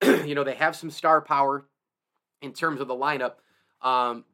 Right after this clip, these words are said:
you know, they play awesome defense. They run the bases great. Uh, the analytical thing is really, really heavy, although I think that they're starting to slowly kinda get away from just top heavy, top heavy, top heavy analytics, and I think that they're trying to blend in some more of the baseball this year, and you can see that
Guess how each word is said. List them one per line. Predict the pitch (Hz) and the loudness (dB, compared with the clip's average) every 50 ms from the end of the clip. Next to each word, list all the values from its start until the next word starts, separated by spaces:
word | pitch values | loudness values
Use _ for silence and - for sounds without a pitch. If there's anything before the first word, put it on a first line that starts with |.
| _ _ _ _ _ _ _ _ | _ _ _ _ _ _ _ _
you | - 143 143 | -8 -4 -2
know, | 139 | -2
they | 127 127 | -2 -2
play | 123 - 151 156 165 | -6 -4 -2 0 2
awesome | 160 151 151 151 - 151 143 | 4 4 2 0 -2 -8 -12
defense. | 117 143 151 151 147 143 135 131 - | -10 -10 -12 -8 -6 -6 -6 -6 -6
They | 127 123 | -10 -4
run | 123 139 151 160 | -2 -2 -2 -2
the | 156 | -4
bases | - 156 156 151 143 - 139 117 | -6 -6 -6 -8 -10 -14 -18 -20
great. | - - 135 139 135 135 135 - _ _ _ _ _ _ _ - | -12 -6 -4 -4 -4 -4 -8 -12 _ _ _ _ _ _ _ -6
Uh, | 120 120 117 117 | -4 -4 -4 -4
the | 127 120 127 | -6 -8 -6
analytical | 143 151 156 160 156 151 151 151 147 147 | -4 -4 -4 -4 -4 -4 -4 -4 -6 -8
thing | 143 - 151 151 139 | -8 -8 -8 -8 -8
is | 123 117 - 107 104 - 117 | -8 -10 -12 -16 -20 -20 _
really, | 120 110 123 147 160 160 165 160 | -20 -10 -2 0 2 2 2 0
really | 156 156 143 139 135 | -2 -2 -2 -4 -4
heavy, | 131 139 135 131 135 131 | -4 -6 -6 -4 -4 -4
although | 127 127 131 127 | -4 -2 -2 -4
I | 120 123 | -4 -6
think | 120 - 165 165 151 | -8 -10 -12 -10 -10
that | 165 - | -10 -10
they're | - 127 120 | -10 -12 -14
starting | - - 147 143 147 139 120 | -8 -6 -4 -4 -4 -4 -8
to | 120 | -14
slowly | - - - - 143 143 143 135 135 127 | -18 -18 -14 -8 -6 -6 -6 -6 -8 -10
kinda | - 139 127 120 | -10 -10 -10 -10
get | 104 92 107 127 139 | -10 -14 -10 -4 -4
away | 131 120 110 127 139 135 | -4 -2 -2 -4 -6 -6
from | 135 - 123 113 | -8 -12 -16 -16
just | 107 123 131 123 - - _ _ _ _ _ _ _ _ _ _ _ _ - | -10 -8 -8 -8 -8 -14 _ _ _ _ _ _ _ _ _ _ _ _ -2
top | 147 147 143 143 | 0 0 0 0
heavy, | 147 139 131 131 | -4 -6 -6 -6
top | 123 - 143 135 139 - | -6 -4 -4 -4 -4 -4
heavy, | 143 123 127 120 | -8 -10 -10 -12
top | - - 135 139 - - | -4 -2 -2 -2 -2 -4
heavy | 139 127 117 123 | -8 -8 -8 -8
analytics, | 120 123 120 117 120 135 151 139 131 - - | -10 -8 -8 -8 -6 -4 -4 -4 -4 -6 -10
and | 123 117 | -14 -16
I | 117 | -12
think | 110 139 123 - | -12 -12 -12 -12
that | 127 - | -12 -12
they're | 123 117 | -12 -12
trying | 110 - 135 127 127 | -10 -8 -8 -8 -8
to | 117 | -10
blend | 101 110 117 127 123 123 131 | -12 -10 -8 -8 -8 -8 -10
in | 127 123 | -12 -12
some | - - 123 | -14 -14 -10
more | 120 120 | -8 -8
of | 120 110 | -8 -8
the | 107 | -8
baseball | 113 123 135 135 - - 135 120 | -8 -8 -8 -8 -8 -8 -8 -6
this | 120 120 117 - | -6 -8 -10 -12
year, | 123 120 | -14 -14
and | 123 | -14
you | 117 - | -16 -18
can | - 107 | -20 -20
see | - - - - 165 165 | -20 -20 -18 -14 -14 -8
that | 147 139 123 123 - - | -6 -6 -6 -6 -8 -12